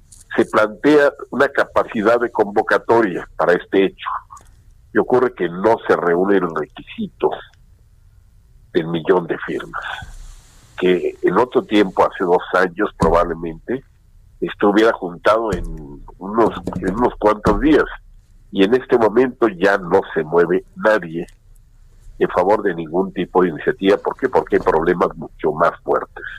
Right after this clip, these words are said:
Y la tercera situación, que es lo que yo recuerdo, porque tuve la amistad de don Emilio Portes Gil, que fue presidente de la República, cuando Luis Echeverría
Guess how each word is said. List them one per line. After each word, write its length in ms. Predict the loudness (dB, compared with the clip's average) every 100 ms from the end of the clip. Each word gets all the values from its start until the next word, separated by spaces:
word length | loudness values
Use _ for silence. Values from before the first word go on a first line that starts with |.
| -20 -20 -20 -20 -20 -20 -20 -20 -16 -6 -4 -4 -4 0
Y 80 | 0
la 120 | 2
tercera 460 | 2 0 2 2 2
situación, 640 | 0 0 0 4 2 2 -4 -4 0
que 160 | 2 2
es 60 | 0 -2
lo 160 | -2
que 160 | -2 0
yo 140 | 2
recuerdo, 580 | 2 0 2 2 2 -4 -4 _ _ _ _ _ _ _ _ _ _ _ -4
porque 240 | -2 0
tuve 180 | 2 2
la 100 | 2
amistad 400 | 0 -2 0 0
de 220 | 0 -2 0
don 180 | 0 2
Emilio 300 | 0 0 -2
Portes 300 | -4 -6 -6
Gil, 140 | -6 -4
que 120 | -2 0
fue 120 | -2
presidente 380 | -2 0 0 2
de 60 | 0
la 60 |
República, 600 | 0 -4 -6 -4 -4 -4 -6 _ _ _ _ -2
cuando 280 | 0 2 0
Luis 180 | 0
Echeverría 720 | -2 0 4 4 2 -2 0